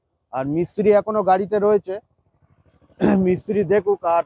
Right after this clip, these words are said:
সেলফটা সারাতে সারাতে প্রায় দুপুর বারোটা বেজে গেল। বারোটা একটার পরেই ফুলবাগান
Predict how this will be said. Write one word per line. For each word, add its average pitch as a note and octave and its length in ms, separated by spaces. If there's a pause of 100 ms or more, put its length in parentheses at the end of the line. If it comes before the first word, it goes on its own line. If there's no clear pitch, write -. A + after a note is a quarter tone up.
সেলফটা F#3 580
সারাতে F#3+ 480
সারাতে G#3 400
প্রায় G3 360 (180)
দুপুর E3+ 360
বারোটা F3+ 400
বেজে F3 260
গেল। D3+ 180 (840)
বারোটা F3 420
একটার G3 280
পরেই F3+ 340 (460)
ফুলবাগান F3+ 420